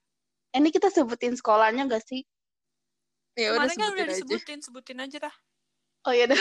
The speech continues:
Speaker 1: sekolah di syariat. Nah, awal bulannya kan gue ke Arab tuh pindah kelas lima S D semester dua. Itu gue inget banget, gue gak mau lupain.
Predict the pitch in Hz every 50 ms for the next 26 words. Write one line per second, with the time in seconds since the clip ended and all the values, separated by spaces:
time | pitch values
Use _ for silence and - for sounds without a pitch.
0 | - - 359 359 381 - - 269 254 247 240 233 240 247 - 247 254 240 208 208
1 | 214 220 226 214 208 _ _ - 226 214 208 214 _ _ _ _ _ - - _
2 | _ _ _ _ - 247 254 254 254 247 240 233 247 247 247 247 254 277 - 359
3 | 403 392 311 - 370 381 - - _ _ _ _ _ - 247 - 214 220 226 247
4 | 247 - - 339 381 381 - _ _ _ _ _ _ _ _ - 254 233 226 226
5 | 220 247 277 330 320 - _ - 247 233 233 - 254 240 240 233 208 214 226 -
6 | - 226 240 254 240 247 - 262 233 226 226 - 254 247 240 233 220 214 220 226
7 | - - _ _ _ _ _ - 247 233 240 233 226 226 226 - - 220 214 226
8 | 233 240 254 269 - - 233 254 254 247 240 233 226 226 240 240 233 - - 233
9 | 226 240 233 220 208